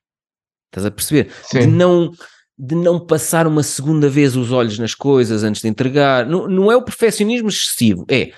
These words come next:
Speaker 1: pá, escreves um e-mail, depois de escreves um e-mail, andaste para trás, para a frente, apagaste, tã, tã, tã, voltas a ler o e-mail calmamente, antes de mandares ao cliente.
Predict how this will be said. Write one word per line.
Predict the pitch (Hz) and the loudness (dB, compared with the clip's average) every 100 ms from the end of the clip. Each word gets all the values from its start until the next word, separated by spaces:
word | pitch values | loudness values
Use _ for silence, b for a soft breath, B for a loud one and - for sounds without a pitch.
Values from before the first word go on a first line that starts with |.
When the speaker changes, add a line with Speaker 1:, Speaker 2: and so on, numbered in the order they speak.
| B - | B -14
Speaker 1:
pá, | - | -8
escreves | - - 107 98 | -8 -4 -4 0
um | 117 | 2
e-mail, | 123 139 139 143 139 | 4 4 4 2 -4
depois | - - 123 | -12 -2 -2
de | - | -2
escreves | - 87 95 | -6 -4 -2
um | 110 | 0
e-mail, | 113 120 104 | 2 2 0
andaste | 87 87 | -2 -6
para | - | -6
trás, | 123 131 | -2 -4
para | - 98 | -4 -8
a | |
frente, | - 107 85 | -4 -4 -2
apagaste, | 104 117 104 - | -4 -2 -4 -4
tã, | 110 | -6
tã, | 143 135 | -2 -4
tã, | - _ _ _ | -6 _ _ _
voltas | 82 80 87 90 | -10 -8 -6 -2
a | 92 | 0
ler | 95 | 0
o | 101 | 0
e-mail | 110 113 117 120 | 2 4 2 2
calmamente, | 127 139 151 165 139 120 - _ _ _ _ - | 0 2 2 2 0 -2 -12 _ _ _ _ -8
antes | 92 | -6
de | - | -4
mandares | 87 87 | -2 0
ao | 95 | -2
cliente. | 92 123 131 104 | -2 0 2 0